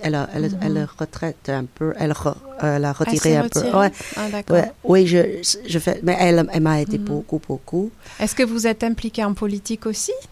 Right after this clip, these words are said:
Speaker 2: ici, au Québec ?
Speaker 1: Non, non.
Speaker 2: Non, c'est simplement
Speaker 1: Euh, j'ai, j'ai quand même ma, ma position. Il y a des mondes que j'aime pas. Mais <laughs> je vais pas,
Speaker 2: <laughs> C'est bon.
Speaker 1: je vais pas trop m'impliquer.
Speaker 2: C'est normal.
Speaker 1: <laughs> Euh, c-, cette fois, pour, pour notre cours, je,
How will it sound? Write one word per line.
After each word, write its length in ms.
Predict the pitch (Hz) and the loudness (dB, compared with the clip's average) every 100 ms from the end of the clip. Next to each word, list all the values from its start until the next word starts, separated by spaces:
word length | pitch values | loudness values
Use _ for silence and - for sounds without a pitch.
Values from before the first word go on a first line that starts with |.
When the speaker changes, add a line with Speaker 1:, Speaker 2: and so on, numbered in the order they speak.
| - 294 | -10 -6
Speaker 2:
ici, 260 | 285 - 202 | -6 0 4
au 20 | |
Québec ? 240 | 214 202 | 6 8
Speaker 1:
Non, 260 | 180 170 180 - - | 6 6 4 0 0
non. 160 | 156 226 | 2 2
Speaker 2:
Non, 180 | 196 - | 0 -4
c'est 180 | - 208 | -4 -2
simplement 540 | 190 208 208 208 196 202 | 0 0 0 -2 2 4
Speaker 1:
Euh, 400 | 214 214 208 196 - | 6 6 4 2 0
j'ai, 360 | 180 190 196 | 0 2 2
j'ai 120 | 160 196 | 2 2
quand 160 | 226 | 4
même 200 | 320 294 180 | 2 2 2
ma, 180 | 123 - | 0 0
ma 140 | 135 123 | -2 0
position. 480 | 139 135 135 180 | 0 -2 0 0
Il 80 | 190 | 0
y 20 | |
a 60 | 139 | 0
des 80 | 135 | 0
mondes 240 | 147 156 | -2 -4
que 100 | 131 | -6
j'aime 220 | 127 123 | -6 -8
pas. 200 | 123 170 208 - - - - - | -4 -4 -4 -12 -20 -20 -8 2
Mais 40 | |
<laughs> 160 | 165 - 269 | 4 6 6
je 200 | - - | 4 4
vais 120 | - | 4
pas, 320 | - - 190 | 2 2 0
Speaker 2:
<laughs> 40 | - | 0
C'est 180 | - 240 | 0 2
bon. 180 | 240 202 - 285 | 2 2 -2 4
Speaker 1:
je 120 | 214 | 6
vais 40 | |
pas 180 | 185 196 | 8 6
trop 300 | 208 - 202 | 4 6 6
m'impliquer. 1000 | 170 151 - - 160 - 180 - - 208 - | 6 4 0 0 -2 0 0 0 4 4 4
Speaker 2:
C'est 140 | 220 | -2
normal. 500 | 240 240 220 185 202 - | 2 2 4 4 4 4
Speaker 1:
<laughs> 640 | 170 - 254 - - - | 2 2 -4 -4 -6 -2
Euh, 400 | 190 196 185 180 - - 208 226 - | 2 4 6 4 2 -2 -4 -2 2
c-, 200 | 240 - | 2 2
cette 200 | 247 214 - | 2 0 2
fois, 180 | 226 | 0
pour, 220 | 247 196 180 | 2 0 -2
pour 260 | - 175 | -2 -8
notre 240 | 175 165 151 | -8 -6 -8
cours, 340 | - 180 165 | -4 -4 -4
je, 180 | 139 | -4